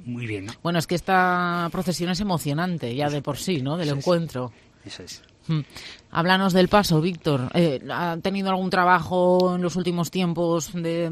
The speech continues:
Speaker 2: restauración, alguna
Speaker 1: No.
Speaker 2: cosa importante que se haya mejorado? ¿Ya estaba
Speaker 1: No,
Speaker 2: todo?
Speaker 1: este año, en principio, ya de otros años ya lo teníamos restaurado. En principio ya está como otros años, no hemos hecho ninguna modificación.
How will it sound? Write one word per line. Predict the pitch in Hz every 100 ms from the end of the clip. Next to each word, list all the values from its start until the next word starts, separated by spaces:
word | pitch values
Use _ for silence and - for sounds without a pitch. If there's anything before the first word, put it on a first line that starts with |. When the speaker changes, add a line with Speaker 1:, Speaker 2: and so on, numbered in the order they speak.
| 165
Speaker 2:
restauración, | 165 151 165 156 143 175 180 180 175 175
alguna | 170 165 147
Speaker 1:
No. |
Speaker 2:
cosa | 143 170
importante | 170 175 180 165 170
que |
se | 165
haya | 170 160
mejorado? | 160 170 180 185 185
¿Ya | 170
estaba | - 160 160
Speaker 1:
No, | 147
Speaker 2:
todo? | 131
Speaker 1:
este | 160 147
año, | 123 127 127
en | 117
principio, | 104 120 117
ya | 113 110 110 110
de | 113
otros | 113 -
años | 120 110
ya | 107
lo | 110
teníamos | 110 110 104 104
restaurado. | 101 - 107 107 117 131 110
En | 95
principio | 92 101 - 101 104 98 - - - - 117
ya | 107 107 107 104 104 87 - -
está | - 113
como | 117
otros | 113 110 -
años, | 113 127
no | 113
hemos | 107 104
hecho | 117
ninguna | 110 110 110
modificación. | 107 101 - 95 117 123 143